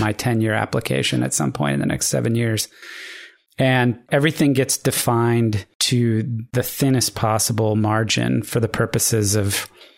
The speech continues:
serving some kind of a very, very straightforward argument. And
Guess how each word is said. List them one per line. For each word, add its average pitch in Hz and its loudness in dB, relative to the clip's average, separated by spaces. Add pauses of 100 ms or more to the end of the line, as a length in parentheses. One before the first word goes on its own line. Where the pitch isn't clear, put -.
(200)
serving 110 2
some 113 2
kind 107 2
of 101 2
a 104 2
very, 104 2
very 101 2
straightforward 113 0
argument. 110 2
And 107 0